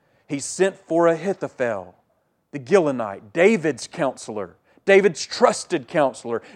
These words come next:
David's friend, the one who was wise. He sent for him. And the conspiracy grew strong, and the people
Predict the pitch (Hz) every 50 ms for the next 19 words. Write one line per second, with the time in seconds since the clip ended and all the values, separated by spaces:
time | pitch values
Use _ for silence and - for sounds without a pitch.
0 | - _ - 214 220 214 208 226 - - - - - - 262 269 262 233 190 160
1 | 131 113 98 95 - _ _ _ _ _ _ _ - 185 196 226 240 247 254 262
2 | 226 160 185 180 208 254 226 214 196 165 131 113 110 - - _ - _ - 220
3 | - - - - 196 302 226 - _ 208 180 156 127 113 104 95 90 87 _ _
4 | _ _ _ _ _ _ _ _ _ _ _ _ _ _ _ _ 139 147 147 135
5 | - - 151 123 120 - - - - - 190 202 190 165 147 - - 139 131 123
6 | 117 120 131 131 117 - - - - - 156 151 143 131 117 110 104 95 87 87
7 | - _ _ _ _ _ _ _ - 147 151 139 123 - _ - 185 208 220 214
8 | - 208 208 208 202 -